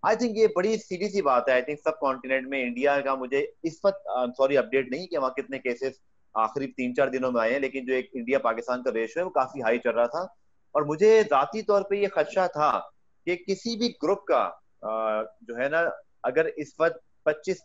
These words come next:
तीस आप test कराएंगे कोविड के, तो ये obvious बात है कि average भी जो इस वक्त मुल्क में बना हुआ है एक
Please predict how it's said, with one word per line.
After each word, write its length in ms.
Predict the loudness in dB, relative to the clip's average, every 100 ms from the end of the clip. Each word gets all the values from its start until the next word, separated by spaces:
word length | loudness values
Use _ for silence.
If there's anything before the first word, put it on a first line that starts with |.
| -8
तीस 240 | -6 2
आप 180 | 0 4
test 220 | 2 2
कराएंगे 420 | 2 2 2 0
कोविड 340 | 2 2 2 -2
के, 180 | -4 -4
तो 480 | -6 _ _ -12
ये 120 | -2 -2
obvious 600 | 2 2 2 2 2 2
बात 240 | 2 2
है 100 | 0
कि 120 | 0 -4
average 600 | -2 0 0 2 2 2
भी 140 | -4
जो 100 | -2
इस 120 | -2 -4
वक्त 120 | -2
मुल्क 240 | -2 -2 -4
में 100 | 0
बना 180 | 2
हुआ 180 | 2 4
है 80 | 2
एक 120 | 2